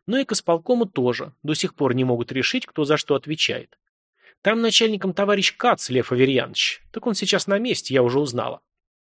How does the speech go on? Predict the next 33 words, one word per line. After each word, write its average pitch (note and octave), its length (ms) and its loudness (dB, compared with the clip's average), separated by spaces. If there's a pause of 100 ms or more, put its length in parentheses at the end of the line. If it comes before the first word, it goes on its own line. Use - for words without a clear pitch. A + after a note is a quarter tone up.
(800)
«Так C#3 300 0
не G#3 60 0
пойдёт», — F3+ 680 -2
Травин B2 320 2
решительно B2 460 -2
махнул C3 340 0
рукой, C3+ 360 -4
чуть C3+ 200 -6
было C3+ 160 2
не C3+ 120 0
пропустив B2 580 -4
девушку B2 360 0
вперёд D#3+ 360 -2
по C3 100 0
старой B2 320 0
привычке, C3 560 -2 (320)
но B3+ 180 2
вовремя C3+ 360 4
спохватившись. - 880 -6 (500)
«Что G#3 300 0
ты A#3 80 -2
меня G#3+ 180 0
на G#3+ 140 0
«вы» A#3 100 2
называешь? A#2 640 -4
Я C3+ 100 0
что, C3 160 -4
старик D3+ 400 -2
какой? G3+ 460 -4 (200)
Ты C4+ 260 2
и F#3+ 120 -8
Сергей, A#2+ 460 0
запомнила?» G3 520 -2